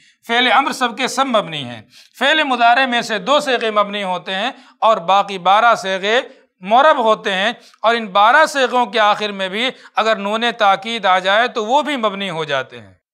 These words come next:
जैसे लयफ़अलन्ना, अगर इसके आखिर में नून ताकीद आ जाए तो ये फ़ेल मुदारे के सेगे भी मबनी हो जाया करते हैं।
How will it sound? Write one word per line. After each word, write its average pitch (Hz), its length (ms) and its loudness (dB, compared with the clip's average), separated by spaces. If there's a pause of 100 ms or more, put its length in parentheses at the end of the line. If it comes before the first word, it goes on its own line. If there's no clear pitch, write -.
जैसे 208 300 -2 (340)
लयफ़अलन्ना, 226 960 2 (360)
अगर 240 180 4
इसके 240 280 -4
आखिर 208 300 2
में 269 480 -6
नून 302 360 0
ताकीद 240 480 0
आ 208 120 4
जाए 214 280 2 (300)
तो 247 80 -2
ये 247 200 0
फ़ेल 226 260 -4
मुदारे 196 420 0
के 214 200 -6
सेगे 180 320 -6
भी 208 160 -10
मबनी 185 380 -6 (420)
हो 220 160 2
जाया 165 300 2
करते 139 320 -12
हैं। 107 200 -18